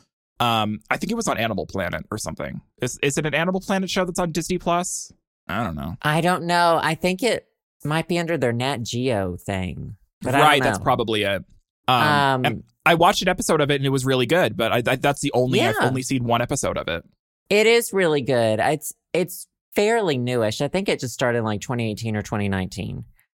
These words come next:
Speaker 1: Mm-hmm.
Speaker 2: But I'm not entirely sure on that either. I don't research these things.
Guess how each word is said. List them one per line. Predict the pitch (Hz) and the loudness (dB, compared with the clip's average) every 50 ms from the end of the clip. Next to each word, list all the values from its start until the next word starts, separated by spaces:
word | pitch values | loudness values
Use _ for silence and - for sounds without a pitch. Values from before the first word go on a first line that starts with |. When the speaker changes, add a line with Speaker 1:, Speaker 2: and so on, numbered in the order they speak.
| _ | _
Speaker 1:
Mm-hmm. | 131 135 127 120 101 98 110 - _ _ _ _ _ _ _ | -4 -2 0 0 0 -2 -2 -6 _ _ _ _ _ _ _
Speaker 2:
But | 120 156 147 | 0 2 2
I'm | 151 147 | 2 2
not | 143 135 127 | 2 2 0
entirely | 127 120 120 117 107 101 101 | 0 -2 -2 -2 0 0 -2
sure | - - 107 101 | -2 -2 -2 -2
on | 98 95 | 0 0
that | 95 92 - | -2 -2 -2
either. | 87 98 87 95 98 101 107 117 - - - | -4 -6 -4 -4 -4 -4 -6 -8 -12 -10 -2
I | - 196 | 0 2
don't | 208 196 160 120 | 2 2 2 0
research | 120 113 107 - - 107 95 - - | -2 -2 -2 -2 -2 -4 -4 -4 -6
these | - 120 147 165 - | -10 -10 -10 -8 -10
things. | - - - - - | -14 -14 -12 -12 -14